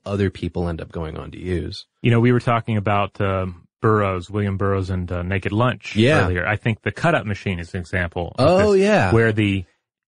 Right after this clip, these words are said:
Speaker 2: it, it was a novel approach to take, uh, essentially, like, taking these, uh, these, these paragraphs and phrases, and they're literally cut up and then
Speaker 1: Yeah.
Speaker 2: recombined.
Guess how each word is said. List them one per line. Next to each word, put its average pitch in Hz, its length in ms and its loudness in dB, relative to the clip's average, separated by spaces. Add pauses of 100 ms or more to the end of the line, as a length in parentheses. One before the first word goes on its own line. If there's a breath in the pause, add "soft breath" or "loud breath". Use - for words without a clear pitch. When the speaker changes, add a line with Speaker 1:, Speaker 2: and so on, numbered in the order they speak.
(540)
Speaker 2:
it, 123 420 -2
it 113 160 2
was 110 140 0
a 107 180 -2
novel 104 520 2
approach - 640 -2 (280)
to 101 100 -2
take, 101 400 -2
uh, 92 220 -2 (140)
essentially, 104 540 -2
like, 90 220 -2 (140)
taking 110 280 0
these, 95 260 0
uh, 92 200 2
these, 87 240 -6 (180)
these 90 100 -10 (100)
paragraphs 95 420 0
and 85 100 -12
phrases, 92 540 -2
and 90 100 -4
they're 90 160 -6 (160)
literally 98 380 0
cut 90 220 -4
up 85 280 -2
and 92 120 -8
then 90 100 0
Speaker 1:
Yeah. 87 100 4
Speaker 2:
recombined. 92 640 0